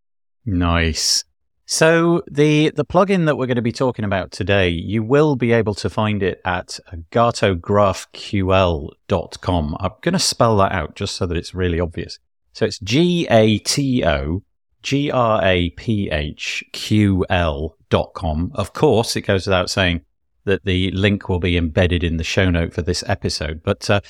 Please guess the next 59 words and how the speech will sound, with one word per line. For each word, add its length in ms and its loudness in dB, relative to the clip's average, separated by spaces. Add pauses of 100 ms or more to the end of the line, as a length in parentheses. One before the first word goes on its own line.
(140)
it 120 4
may 200 4
be 240 2
that 120 0
you 120 2
wanna 160 4
pause 540 2
this 200 0
podcast, 720 -4 (380)
go 180 4
to 140 0
that 180 2
website, 500 -2
have 140 2
a 60 4
good 180 0 (160)
poke 300 0
around, 320 2
and 120 2
then 140 2
come 220 -2
back 180 0
and 160 -2
listen, 380 -2
because 240 -2
that 160 0
may 340 2 (300)
give 160 -2
you 120 4
a 20 4
little 200 2
bit 140 -2
more 140 -2
context. 560 -2
However, 400 4
if 100 -2
you're 280 0
listening 340 -4
to 100 -4
this 160 -4
in 80 -6
the 80 -8
car 440 2
or 60 -4
something 280 -6
like 140 -4
that 180 -2
and 100 -2
are 140 0
unable 320 0
to, 220 -2
hopefully 300 0
we'll 140 -2
do 200 -2
a 60 0
good 200 -4
job 200 2
of 100 0
explaining 720 0